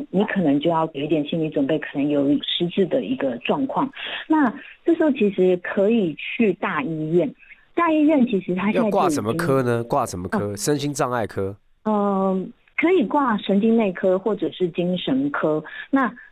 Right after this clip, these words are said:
Speaker 1: 其实现在很多大医院有一个科别叫做老年医学科，
Speaker 2: OK。
Speaker 1: 或者是老人医学整合门诊，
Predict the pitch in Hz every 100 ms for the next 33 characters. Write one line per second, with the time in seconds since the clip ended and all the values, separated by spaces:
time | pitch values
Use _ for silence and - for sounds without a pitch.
0 | _ - 226 240 285 277 - 160 185 208
1 | 196 190 196 180 151 143 143 165 160 -
2 | 170 160 131 160 147 156 - - 165 131
3 | 127 135 139 139 170 165 - 123 123 -
4 | 127 127 _ _ - 233 160 107 110 170
5 | 143 - 165 147 151 160 196 190 165 151
6 | - 131 - 139 147 135 160 - 139